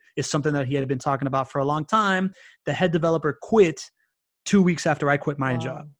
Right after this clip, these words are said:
Speaker 2: Wow.
Speaker 1: Right. So, so the software had this, like, marginal utility.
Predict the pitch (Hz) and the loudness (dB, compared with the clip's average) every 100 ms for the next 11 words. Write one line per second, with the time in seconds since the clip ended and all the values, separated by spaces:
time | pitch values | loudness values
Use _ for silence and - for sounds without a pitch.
0 | _ _ 151 139 147 143 147 - - 170 | _ _ -20 -4 2 2 0 -6 -2 0
1 | 151 151 180 147 147 139 208 208 196 170 | 0 0 -2 0 -2 -2 -2 0 0 -2
2 | 147 147 123 147 180 170 190 170 156 135 | -2 -6 -4 0 0 -2 -6 -6 -8 -8
3 | 127 127 127 | -8 -6 -8